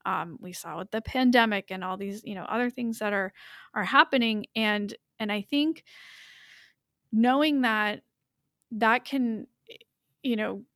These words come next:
give people sort of this sense of hopelessness that, <sighs> you know, no matter what, something bad's gonna happen. But she writes, "Being prepared for that breach, knowing it's coming, but having a plan can actually give us agency."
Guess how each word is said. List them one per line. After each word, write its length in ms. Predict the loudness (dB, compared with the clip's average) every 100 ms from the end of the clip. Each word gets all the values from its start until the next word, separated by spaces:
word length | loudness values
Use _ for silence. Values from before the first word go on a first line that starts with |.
| _
give 300 | 0 0 0
people 360 | -4 -4 -2 -4
sort 240 | -4 -4
of 120 | -2 -2
this 160 | -4
sense 320 | -4 -6 -6 -8
of 100 | -10
hopelessness 840 | -8 -8 -6 -8 -8 -12 -12 -10
that, 320 | -6 -4 -6 -10 _ _ _
<sighs> 360 | -16 -14 -16 -10
you 100 | -8
know, 240 | -8 -10 -16 _ -10
no 260 | -2 2 6
matter 320 | 6 6 4
what, 380 | 2 2 0 -2
something 380 | -10 -10 -8 -8
bad's 280 | -6 -6 -8
gonna 200 | -12 -12
happen. 580 | -10 -12 -8 -8 -8 -12 _ _
But 140 | 0 2
she 300 | 2 4 4
writes, 640 | 4 2 0 -2 -6 -10 -14 _ _ -2
"Being 340 | 0 2 0
prepared 840 | -4 -8 -6 0 4 6 4 0 -6 _ _ _
for 300 | 2 4 4
that 280 | 4 0 -2 _
breach, 400 | -4 -2 -4 -4
knowing 340 | 0 2 2
it's 120 | 0 -4
coming, 320 | -6 -6 -6
but 80 | -8
having 420 | -4 -2 0 -2
a 60 |
plan 500 | -4 -8 -6 -4 -4
can 200 | -4 -8 -6
actually 420 | -6 -6 -8 -8
give 220 | -8 -8
us 220 | -10 -14 -18 -16
agency." 640 | -16 -14 -16 -16 -16 -18